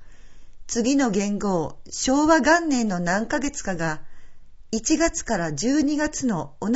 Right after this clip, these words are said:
じ年の中に存在するのが、西暦との違いですね。また、西暦に対して元号を用いる場合は、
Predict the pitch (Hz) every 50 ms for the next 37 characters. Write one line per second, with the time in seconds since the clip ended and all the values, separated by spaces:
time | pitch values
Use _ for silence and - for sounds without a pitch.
0 | 302 330 330 330 - 320 330 - - 311 330 320 311 320 320 294 240 190 170 165
1 | - 196 202 220 240 240 254 262 247 240 - 254 226 240 226 190 156 156 139 139
2 | - - - - - - - - - - - - 240 226 240 233 - - - -
3 | - 233 214 190 - - 180 185 190 202 190 202 - 180 170 160 165 226 254 -
4 | - - - - - - - - - - - - - - - - - - - -
5 | - - - - - - 208 214 233 247 - 285 294 294 294 - - - - -
6 | - - - - - - 277 302 330 339 370 370 - 339 349 359 330 - 349 330
7 | 311 285 - - - 175 156 - - - - - - - - - 180 180 240 285
8 | 311 339 320 359 359 330 285 226 202 208 - - 208 208 208 190 175 147 165 165
9 | 165 165 165 156 151 151 143 147 147